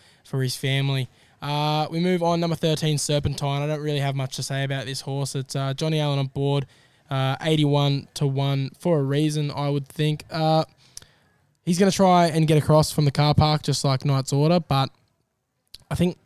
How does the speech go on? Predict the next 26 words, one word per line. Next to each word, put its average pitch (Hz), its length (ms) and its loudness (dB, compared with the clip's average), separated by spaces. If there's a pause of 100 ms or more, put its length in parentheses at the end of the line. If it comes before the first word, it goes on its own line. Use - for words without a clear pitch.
(160)
his 147 160 -2
stamina's 156 440 0
already 135 340 0
a 135 60 0
query, 127 360 -4
so 139 200 -4
he's 139 180 -2
already 160 320 -2 (160)
spending 143 340 -2
some 135 140 -6
petrol 143 320 -6
tickets - 280 -8
to 139 100 -6
get 127 160 0
over. 156 320 4 (520)
Uh, 131 200 0
he 139 120 4
finished 160 360 2
ten 156 200 2
lengths 143 260 0
off 139 180 0
him 147 380 -2
last 143 340 -2
time. 143 400 2 (420)
He, 139 220 0
um, 135 580 0